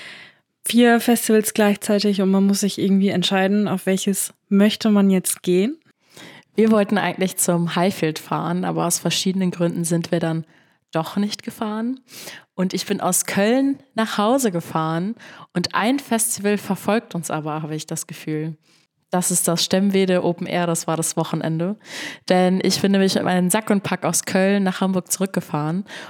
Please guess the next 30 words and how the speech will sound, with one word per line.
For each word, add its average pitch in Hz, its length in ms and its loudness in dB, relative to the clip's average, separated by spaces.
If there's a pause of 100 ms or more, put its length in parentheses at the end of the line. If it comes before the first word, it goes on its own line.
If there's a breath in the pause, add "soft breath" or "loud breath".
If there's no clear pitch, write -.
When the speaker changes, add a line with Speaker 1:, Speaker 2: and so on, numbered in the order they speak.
(120 loud breath)
Speaker 2:
Und 180 160 0
im 226 160 2
Zug 220 420 2
habe 180 160 0
ich 185 160 0
eine 175 300 2
Gruppe 196 300 2
Jungs 190 400 0
kennengelernt. 170 800 0 (520 loud breath)
Die 208 60 2
habe 202 80 4
ich 214 100 2
einfach 202 200 0
angequatscht 208 640 0
und 170 80 2
meinte 180 200 2
so, 180 120 0
„Hey, 233 360 2 (360 loud breath)
wo 202 120 2
wollt 196 200 2
ihr 214 100 2
denn 175 160 0
hin? 160 120 -10 (120)
Wollt 190 220 -2
ihr 202 120 0
auch 190 140 -4
aufs 156 220 -4
Dockville 196 440 -2
nach 175 200 -4
Hamburg?“ 190 440 -2